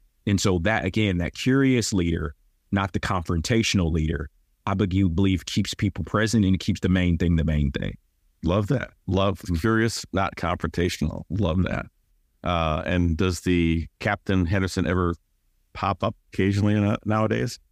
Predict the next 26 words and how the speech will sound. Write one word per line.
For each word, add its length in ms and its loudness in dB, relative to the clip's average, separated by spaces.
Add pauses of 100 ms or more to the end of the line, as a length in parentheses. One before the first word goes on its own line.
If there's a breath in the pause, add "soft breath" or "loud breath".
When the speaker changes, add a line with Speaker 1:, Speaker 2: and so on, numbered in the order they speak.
(500)
Speaker 1:
He 100 0
does. 600 2
He 80 0
Speaker 2:
Yeah. 60 0
Speaker 1:
does 280 2
from 160 -2
time 260 2
to 60 2
time. 440 0
And 120 -4
so 180 0
I 140 0
have 240 -2
to, 120 0
uh, 560 0
it's 200 -4
a 80 -2
conscious 800 0 (160)
effort 440 0 (240)
to, 400 0
uh, 160 0
make 220 -2
sure 240 0
that 180 -2
he 160 0
doesn't 520 0